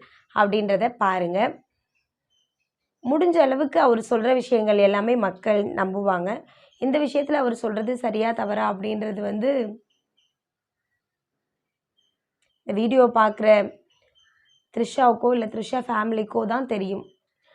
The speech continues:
அவங்க தான் வந்து தான் பக்கத்துல இருக்கிற நியாயத்தை வெளிப்படுத்தணும். ஏன் இது வரைக்கும் வெளிப்படுத்தல அப்படின்ற ஒரு விஷயத்தையும் அவங்க தான் சொல்லணும். பார்க்கலாம், இது சம்மந்தப்பட்ட கிளாரிஃபிகேஷன் வீடியோவை த்ரிஷா சீக்கிரமா வெளியிடணும். அப்படியே அவங்க வெளியிட்டாங்கன்னா மட்டும்தான்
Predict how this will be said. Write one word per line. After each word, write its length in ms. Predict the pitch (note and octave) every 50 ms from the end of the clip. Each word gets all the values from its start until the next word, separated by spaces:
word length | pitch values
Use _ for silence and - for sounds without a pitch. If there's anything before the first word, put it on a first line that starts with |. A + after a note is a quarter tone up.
| _ _ _ _ _
அவங்க 220 | - A#3+ C4 C#4 C#4+
தான் 200 | C4 C#4 C#4 C#4 B3+
வந்து 200 | A#3+ A3+ A#3+ B3+ B3+ A#3 G#3 F3+ F#3 - - _ _ _ _ - - -
தான் 180 | A#3+ A#3 A3+ A#3
பக்கத்துல 360 | A#3 - B3+ B3 B3+ C4 A#3+
இருக்கிற 220 | A3+ A3 A#3 A#3 A#3 G#3+ G3
நியாயத்தை 420 | G3 G3 G#3 A3 A#3 A#3 A#3 A#3
வெளிப்படுத்தணும். 720 | G3+ G#3 F#3+ G#3 - - - F#3+ F#3 F#3+ - G3+ A#3+ D#4+ - - _ _ - _ _ _ -
ஏன் 180 | C#4 D4 D4+ D4
இது 100 | C4 C4+
வரைக்கும் 360 | B3+ A#3 A#3 A#3+ C4 B3 A#3
வெளிப்படுத்தல 500 | A3 A3+ A3+ - A#3+ G#3 G3+ - G#3+ G#3+ - -
அப்படின்ற 380 | - - G3 G#3+ A3 A3 G3+ G3
ஒரு 160 | G#3 G3+ G3 F#3+
விஷயத்தையும் 600 | - F#3+ - - A3+ G#3 - A3 A3 C4 D#4+ - - -
அவங்க 300 | - G#3+ G3+ G3+ G3+ G3+
தான் 220 | G3+ G#3+ A#3 A#3
சொல்லணும். 360 | B3+ G#3+ F#3 F3 F3 G3 C4 F#4 - _ _ - - _ _ _ _ -
பார்க்கலாம், 440 | G3+ G#3 A#3 A#3+ A#3+ C#4 C4+ C4 A#3+
இது 140 | A3 A3+ A#3
சம்மந்தப்பட்ட 480 | - B3+ A#3+ A#3+ A3+ C4 A#3+ A#3+ A3 A3
கிளாரிஃபிகேஷன் 800 | A3 A3+ - G#3+ A3 A#3+ A3+ B3+ B3 A#3+ A#3 - A#3 A#3+ G#3+
வீடியோவை 480 | G3+ G#3 A3 G#3 A#3 A3+ G#3+ G#3 G#3+ A3+ A#3 A3 G#3 F#3+ F#3 F#3 F#3 F#3 F#3 - - _ _ _ _ _
த்ரிஷா 320 | - A#3 A#3 - - B3 B3
சீக்கிரமா 500 | A#3+ A#3+ - A#3 A3+ - G#3+ G#3+ A3 A#3 A#3
வெளியிடணும். 540 | G#3 G#3 G#3 A3+ A#3 A3+ G#3 G#3 G#3 G#3+ A#3
அப்படியே 300 | - - - G#3+ G#3+ A3+
அவங்க 160 | A3 G#3+ G#3 F#3+
வெளியிட்டாங்கன்னா 960 | G3+ G#3 A#3 C4+ C#4 A#3+ C4 B3 A#3+ A3+ A3 A3 - - G3+ G#3 G3+ G3+ G3 G3
மட்டும்தான் 580 | G3 G3 G3 F#3+ - A#3+ A#3+ A3+ G#3+ A3 C4